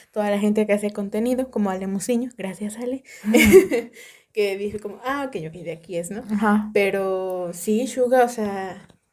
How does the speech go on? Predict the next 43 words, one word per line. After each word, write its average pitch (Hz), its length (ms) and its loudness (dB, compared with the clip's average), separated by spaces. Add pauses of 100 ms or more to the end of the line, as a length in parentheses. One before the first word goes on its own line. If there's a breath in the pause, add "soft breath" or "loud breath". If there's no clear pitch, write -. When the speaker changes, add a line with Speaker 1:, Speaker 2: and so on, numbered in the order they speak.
(160)
Speaker 1:
a 214 80 -6
ver, 196 120 2
y 226 120 0
yo, 269 320 6
eh, 214 320 0
les 214 200 -4
quiero 208 200 0
decir, 214 200 -2
hermanas, 190 500 -10 (1200 soft breath)
de 240 160 10
los 254 300 0
álbums 302 540 -4
más 247 520 -4
hermosos 214 840 -2
que - 320 -4
hay 190 340 -2
está 190 580 -8
The 196 120 -6
Most 233 540 0
Beautiful 208 600 -4
Moment 262 440 -2
in 254 180 0
Life, 185 400 -4
versión 185 640 -6
noche 226 440 -2
y 247 100 -2
versión 175 500 -8
día. 185 260 -8 (640 loud breath)
Y 220 120 -2
en 214 60 2
Speaker 2:
No, 214 60 6
Speaker 1:
la 208 60 6
Speaker 2:
no, 208 60 4
no, 202 40 2
Speaker 1:
versión, 214 600 2
Speaker 2:
no. - 80 -12
Speaker 1:
en, 240 400 -2
en 233 180 0
un, 247 200 -2
la 226 100 4
versión 247 340 0
día, 240 280 0
creo, 202 380 -6